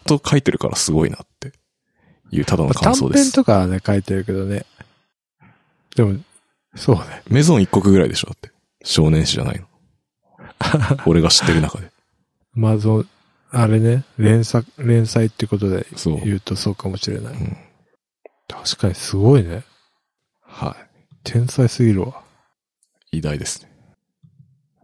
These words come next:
Speaker 1: 何の話やっていう感じで、もう四十分ぐらい経ってるっていう。
Speaker 2: <laughs> え、嘘、そんなだったの？
Speaker 1: 経ってる。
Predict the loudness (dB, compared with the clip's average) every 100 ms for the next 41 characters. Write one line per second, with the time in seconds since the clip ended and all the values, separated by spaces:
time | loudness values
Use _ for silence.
0 | _ -8 -6 -4 -2 -2 -2 -6 _ -20
1 | -20 -20 -10 -6 -6 -2 0 -2 -6 -12
2 | -10 -10 -10 -8 -6 -6 -6 -6 -4 -6
3 | -6 -10 -14 -18 -20 -20 -20 _ -2 0
4 | 0 0 2 4 2 2 4 4 4 2
5 | 2 -2 -6